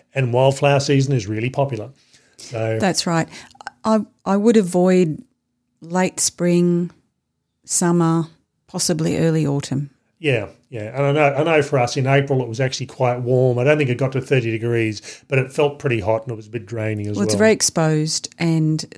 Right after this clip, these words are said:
Speaker 2: there were some sun traps for long periods of time. So it, it felt hotter than I think it probably was.
Speaker 1: Yeah, yeah. Now, there is a guidebook for this walk, and I think there's actually a couple of guidebooks, but there's,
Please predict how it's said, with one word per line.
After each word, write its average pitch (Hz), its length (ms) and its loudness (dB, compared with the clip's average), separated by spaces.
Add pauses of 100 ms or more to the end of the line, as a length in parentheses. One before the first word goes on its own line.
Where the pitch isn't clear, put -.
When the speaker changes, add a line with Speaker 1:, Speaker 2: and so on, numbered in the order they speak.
(100)
Speaker 2:
there 160 120 -4
were 160 80 0
some 170 240 2
sun 170 300 2
traps - 560 -2
for 160 180 -4
long 160 280 0
periods 151 360 -4
of 156 100 -8
time. 160 460 -4 (420)
So 156 520 2
it, 175 140 -2 (260)
it 165 240 -6
felt 156 380 0
hotter 170 340 0
than 170 380 2
I 160 100 -2
think 160 320 -2
it - 80 -16 (180)
probably 151 400 -2
was. 165 400 -4 (400)
Speaker 1:
Yeah, 170 300 2 (240)
yeah. 120 180 -6 (760)
Now, 156 120 0
there 160 140 6
is 185 120 4
a 196 60 4
guidebook 147 680 2
for 151 120 -4
this 139 260 -2
walk, 139 320 0
and 156 80 -4
I 156 80 2
think 254 160 4
there's 180 120 0
actually 160 180 0
a 131 40 -2
couple 147 320 -4
of 131 60 -2
guidebooks, 127 560 -2
but - 140 -14
there's, 139 340 2